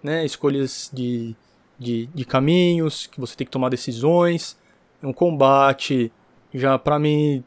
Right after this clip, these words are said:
é meio travadão, movimento, gameplay do The Witcher três,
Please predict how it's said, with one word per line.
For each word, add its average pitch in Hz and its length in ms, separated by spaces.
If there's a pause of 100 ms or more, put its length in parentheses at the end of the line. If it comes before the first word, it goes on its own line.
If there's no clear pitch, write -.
(260)
é 147 100
meio 139 160
travadão, 208 840
movimento, 165 380
gameplay 185 500
do 123 160
The 123 100
Witcher 120 320
três, 139 520